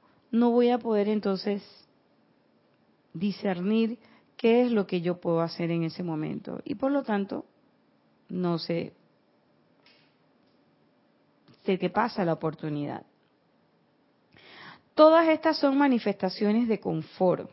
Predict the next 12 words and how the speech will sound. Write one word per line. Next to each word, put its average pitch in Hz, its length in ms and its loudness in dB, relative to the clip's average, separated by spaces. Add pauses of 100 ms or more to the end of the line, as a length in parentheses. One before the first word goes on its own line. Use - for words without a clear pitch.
(580)
Y 196 80 -8
cuando 175 340 0
hayan 294 280 4
aprendido 202 920 0
a 170 200 -6
permitir 175 960 0 (380)
que 185 100 -6
su 170 220 -4
propia 226 460 0
llama 233 500 2
del 202 280 2
corazón 190 960 0